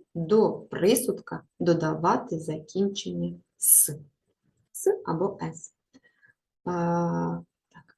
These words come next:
ніби все сказала. Домашнє завдання. Е, написати, е, перших три речення, е, форму positive і negative.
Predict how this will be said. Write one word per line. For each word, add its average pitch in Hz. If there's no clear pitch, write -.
ніби 226
все -
сказала. 160
Домашнє 247
завдання. 175
Е, -
написати, 214
е, 160
перших 196
три 175
речення, 208
е, 170
форму 175
positive 269
і 202
negative. -